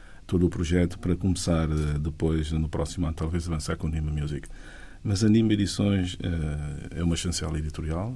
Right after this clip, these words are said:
é uma, portanto, é uma marca registada e patenteada por mim,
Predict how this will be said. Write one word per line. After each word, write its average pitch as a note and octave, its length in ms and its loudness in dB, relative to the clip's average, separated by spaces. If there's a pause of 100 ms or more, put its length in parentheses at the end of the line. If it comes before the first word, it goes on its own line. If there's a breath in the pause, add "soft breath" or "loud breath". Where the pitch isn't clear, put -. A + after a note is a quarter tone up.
(140)
é F2+ 100 -6
uma, D#2 240 -6
portanto, - 380 -8
é - 20 -2
uma D#2+ 80 2
marca D#2 340 0
registada D#2 680 -4
e D#2+ 40 -10
patenteada D#2 540 -4
por D#2 160 -6
mim, A2+ 240 -2